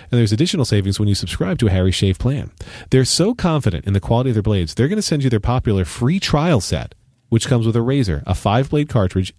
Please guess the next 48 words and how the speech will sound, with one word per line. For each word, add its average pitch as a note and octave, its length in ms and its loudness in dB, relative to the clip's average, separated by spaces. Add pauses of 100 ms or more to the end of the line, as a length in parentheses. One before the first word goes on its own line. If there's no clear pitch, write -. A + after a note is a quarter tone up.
and A2+ 200 2
shaving C#3 340 0
gel. C#2+ 340 -2 (280)
It's A#2 180 0
free F3 300 0
when G#2 140 2
you F#2 60 2
sign G#2+ 200 0
up G2+ 80 0
for G#2 120 0
a F2+ 40 0
Shave G2 260 0
plan. A2+ 260 0
You G#2 100 2
just B2 180 -2
pay B2+ 100 0
for A#2+ 100 -2
the A2 60 2
shipping. - 380 -2 (400)
And C3 80 4
there's C3 160 2
a C3+ 60 -2
special F#3 420 0
offer D#3+ 240 0
for C#3+ 100 -6
fans B2 300 0
of G2+ 60 0
our D3 180 2
show D2 340 -2 (480)
or B2+ 280 4
mere B2 300 2
listeners. E2+ 520 0
Enter C3 300 2
code D#3+ 340 2
turning C#3 460 2
at C#3 140 2
checkout G2+ 400 0
to - 100 -2
get G2+ 100 2
a F2+ 60 0
post-shave A#2+ 880 -2
balm F2 480 0
added G2 300 0
to - 120 -4
your C3 140 0
order F#2 300 2
for - 120 -2
free. G2 420 -2